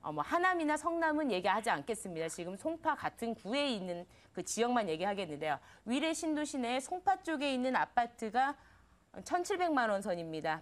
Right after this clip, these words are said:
분양 가격이 삼점삼 제곱미터당, 어, 천칠백만 원 선인데요. 자, 가격 메리트 쪽, 지금 사용 수익은 하지 못하지만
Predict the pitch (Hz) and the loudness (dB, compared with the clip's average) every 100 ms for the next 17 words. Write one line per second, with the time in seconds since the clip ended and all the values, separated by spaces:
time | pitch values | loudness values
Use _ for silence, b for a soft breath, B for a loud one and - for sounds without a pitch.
0 | - - 220 226 196 165 165 156 254 294 | -4 -2 0 2 0 -2 -2 -2 -2 -2
1 | 320 311 311 302 320 247 214 240 226 208 | -2 -2 -2 0 0 0 0 -2 -2 -2
2 | 208 277 302 B B B B 165 - 311 | 2 2 0 B B B B -2 0 0
3 | 339 302 285 254 226 240 226 175 165 151 | 0 0 2 2 0 -2 -4 -2 0 -2
4 | 156 185 156 - B B B - 185 208 | -2 -2 -2 -4 B B B -4 0 2
5 | 311 285 175 226 - - 175 151 - 247 | 4 4 2 0 -6 -4 -4 -2 -4 -2
6 | 269 277 330 339 330 330 320 311 311 311 | -2 0 2 2 0 -2 0 0 0 0
7 | 302 311 311 277 156 190 - 311 262 220 | -2 -2 -2 -4 -8 -6 0 0 0 0
8 | 175 | 0